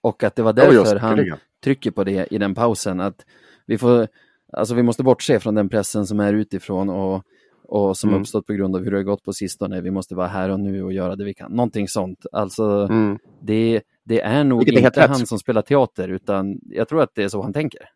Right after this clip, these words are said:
Speaker 2: Jo, nej, men vilket säkert är helt rätt. Men ibland är det inte bra att säga vad man tänker. <laughs> Eller i så
Speaker 1: Nej.
Speaker 2: fall kanske säga det på ett annat sätt.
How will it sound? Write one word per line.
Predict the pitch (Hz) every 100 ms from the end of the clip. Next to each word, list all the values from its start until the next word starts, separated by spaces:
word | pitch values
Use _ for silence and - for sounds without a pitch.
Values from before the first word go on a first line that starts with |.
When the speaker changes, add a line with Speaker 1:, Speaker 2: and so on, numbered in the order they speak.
| _ _ _ _ 131
Speaker 2:
Jo, | 196 - _
nej, | 143
men | 147 110
vilket | 120 123
säkert | 120 113
är | 110
helt | 107 -
rätt. | - -
Men | 135
ibland | 160 - -
är | 95 196
det | 175
inte | 160 135 175
bra | 160 160
att | 165
säga | 170 165
vad | 165
man | 170
tänker. | 214 - - - -
<laughs> | - - -
Eller | - 185
i | 190
så | 180
Speaker 1:
Nej. | 185
Speaker 2:
fall | 180
kanske | 175 175
säga | 180 160
det |
på | 170
ett | 160
annat | 151 120
sätt. | - -